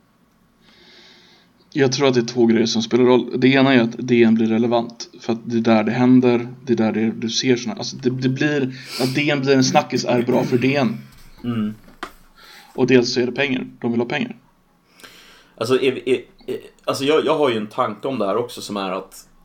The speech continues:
Speaker 2: det hade aldrig varit okej att till exempel pu-, publicera material från Putin-regimen.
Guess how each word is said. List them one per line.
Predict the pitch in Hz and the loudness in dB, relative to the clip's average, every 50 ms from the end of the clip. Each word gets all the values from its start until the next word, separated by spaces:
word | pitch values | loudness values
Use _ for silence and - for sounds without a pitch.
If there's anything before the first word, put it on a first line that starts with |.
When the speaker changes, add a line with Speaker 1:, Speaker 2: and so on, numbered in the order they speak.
| _ _ _ _ _ _ _ _ _ _ _ _ | _ _ _ _ _ _ _ _ _ _ _ _
Speaker 2:
det | - 110 | -10 -6
hade | - 117 113 113 107 | -4 -4 -2 -2 0
aldrig | 117 110 110 120 | -2 -2 -2 -2
varit | 120 127 107 - - | -2 -2 -2 -2 -6
okej | 95 - - 95 90 87 90 | -10 -8 -4 -4 -4 -4 -4
att | 92 98 - - - - | -6 -8 -10 -10 -18 -16
till | - 90 | -16 -14
exempel | - - 98 92 87 - - 92 92 92 90 87 _ _ _ _ _ _ _ _ _ _ _ _ _ _ _ _ _ _ _ - | -10 -10 -10 -10 -10 -10 -8 -8 -6 -8 -8 -12 _ _ _ _ _ _ _ _ _ _ _ _ _ _ _ _ _ _ _ -8
pu-, | - 117 117 - - | -6 -6 -6 -6 -6
publicera | 113 104 107 104 101 - - 107 104 98 95 | -8 -6 -6 -8 -8 -6 -4 -4 -2 -2 -2
material | 98 95 95 - - 98 98 95 98 98 95 | -4 -6 -8 -8 -6 -6 -4 -4 -4 -6 -6
från | - - 98 92 92 | -8 -8 -8 -8 -8
Putin-regimen. | - - 110 95 - - - 101 95 92 92 90 90 90 - - 101 101 - - 139 127 95 - - | -10 -10 -10 -10 -12 -12 -10 -10 -10 -8 -10 -12 -14 -14 -14 -12 -12 -10 -6 -6 -6 -6 -6 -8 -12